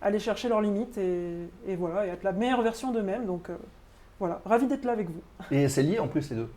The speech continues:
Speaker 2: Le
Speaker 1: Absolument.
Speaker 2: développement personnel et l'aviation, on est quand même très proche, surtout dans le domaine de la compétition.
Speaker 1: Oui, bah, de toute façon, après, pour la compétition et pour atteindre le plus haut niveau, bien évidemment, Sébastien, il faut
Speaker 2: Oui.
Speaker 1: a-, arriver à maîtriser son mental et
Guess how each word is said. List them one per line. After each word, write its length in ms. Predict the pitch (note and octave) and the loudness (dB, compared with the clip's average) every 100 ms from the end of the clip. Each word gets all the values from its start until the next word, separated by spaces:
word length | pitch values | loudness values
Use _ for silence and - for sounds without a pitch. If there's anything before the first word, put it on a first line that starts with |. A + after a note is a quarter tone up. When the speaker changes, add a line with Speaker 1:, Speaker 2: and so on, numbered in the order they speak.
| - - - - A#2+ | -18 -20 -20 -8 0
Speaker 2:
Le 60 | |
Speaker 1:
Absolument. 40 | A#2+ | 4
Speaker 2:
développement 400 | C#3 C#3+ D3+ C#3 | 8 8 8 4
personnel 380 | C3+ C#3 C#3+ | 2 2 2
et 40 | B2 | 2
l'aviation, 400 | A2 A#2 A#2 G#3 | 2 0 2 2
on 40 | C#3+ | 2
est 80 | |
quand 120 | A2 B2+ | 0 -2
même 160 | F#3 | -2
très 180 | - B2+ | -4 -6
proche, 180 | - G#3 - - | -2 -2 -2 -16
surtout 260 | - C3 G3 | -6 -2 2
dans 80 | D3 | 4
le 60 | |
domaine 200 | C3 D3 | 2 0
de 60 | C3+ | -2
la 40 | |
compétition. 440 | C3 A2+ D#3 D#3+ - C3 - - - - - | -6 -8 -6 -6 -8 -14 -18 -20 -20 -12 4
Speaker 1:
Oui, 180 | E4+ | 4
bah, 100 | A3 | 6
de 40 | G3 | 4
toute 100 | A3+ | 4
façon, 120 | D4 | 4
après, 220 | G#3+ C#4 | 4 2
pour 220 | A#3 - | -2 2
la 80 | A3+ | 4
compétition 500 | A3 A3 A3 A3 C#4+ | 4 0 -2 -4 -2
et 60 | A3+ | 0
pour 140 | G3+ | 4
atteindre 200 | G3+ A3+ | 4 4
le 60 | G3+ | 2
plus 120 | G3+ | 0
haut 40 | G3+ | -2
niveau, 380 | G3+ G3 C4 | -2 0 0
bien 180 | G#3+ F#3+ | 0 0
évidemment, 340 | F#3+ F#3 G3 A3+ | 0 0 0 -2
Sébastien, 420 | A3+ F#3 F#3 A#3 | -2 -4 -4 -8
il 60 | A3 | -8
faut 360 | - F3 E3+ E3+ - - | -6 -6 -6 -10 -18 -8
Speaker 2:
Oui. 80 | A3 G#3 - - - | -6 -6 -8 -20 -6
Speaker 1:
a-, 220 | G3 F#3+ | -2 -2
arriver 340 | F#3+ G3 F#3 A3 | -2 -4 2 6
à 300 | F#3+ F3+ F3 | 6 6 2
maîtriser 400 | G3 G3+ G#3 G#3+ | -2 -2 -4 -4
son 160 | A3 G3 | -4 -4
mental 420 | F#3+ F#3 G#3+ A3+ | -4 0 0 0
et 160 | F3+ | -2